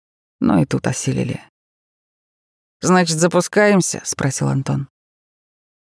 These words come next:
Костик выключил камеру, посмотрел на Маринку. Та улыбалась до ямочек на щеках.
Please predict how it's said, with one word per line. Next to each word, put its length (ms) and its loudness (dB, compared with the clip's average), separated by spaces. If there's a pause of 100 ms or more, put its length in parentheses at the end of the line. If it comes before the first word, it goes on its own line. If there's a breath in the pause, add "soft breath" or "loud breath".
Костик 320 -6
выключил 440 -4
камеру, 420 0
посмотрел 480 0
на 80 2
Маринку. 480 -2 (600)
Та 180 0
улыбалась 500 2
до 120 0
ямочек 440 0
на 60 0
щеках. 560 -6